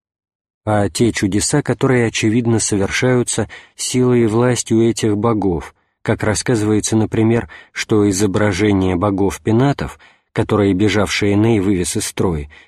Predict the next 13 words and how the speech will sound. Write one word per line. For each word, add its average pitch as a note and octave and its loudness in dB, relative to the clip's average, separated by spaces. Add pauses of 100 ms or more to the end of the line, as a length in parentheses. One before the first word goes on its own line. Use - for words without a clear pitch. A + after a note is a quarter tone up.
переходили G#2+ 0
с - -2
места G#2+ 0
на G#2+ 2
место, G2 -2 (640)
что G#2 0
Тарквиний A2+ 0 (220)
пересек A2 0
бритвой G#2+ 2
оселок, G2+ -2 (440)
что G#2 0
эпидаврский G#2 0
змей A#2 2